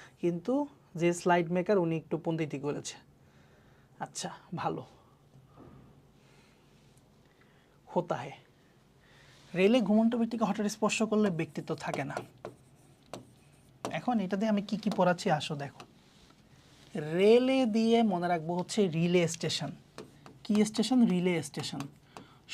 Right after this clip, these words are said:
সকল সংবেদী উদ্দীপনা রিলে স্টেশন হিসেবে কাজ করে। বইয়ের সাথে মিলাও, বইয়ের সাথে মিলাও।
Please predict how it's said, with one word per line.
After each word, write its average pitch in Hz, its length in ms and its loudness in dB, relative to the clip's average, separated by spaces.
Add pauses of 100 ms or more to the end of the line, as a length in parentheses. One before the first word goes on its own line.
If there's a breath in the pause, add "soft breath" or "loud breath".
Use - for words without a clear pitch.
(160)
সকল 247 400 6 (220)
সংবেদী 180 520 0
উদ্দীপনা 165 440 0 (120)
রিলে 160 220 0 (100)
স্টেশন - 260 -8
হিসেবে 151 260 -2
কাজ 160 160 -2
করে। 151 120 -6 (100)
বইয়ের 165 200 0
সাথে 196 200 -2
মিলাও, 147 200 0 (480 loud breath)
বইয়ের 175 200 6
সাথে 196 200 2
মিলাও। 151 220 0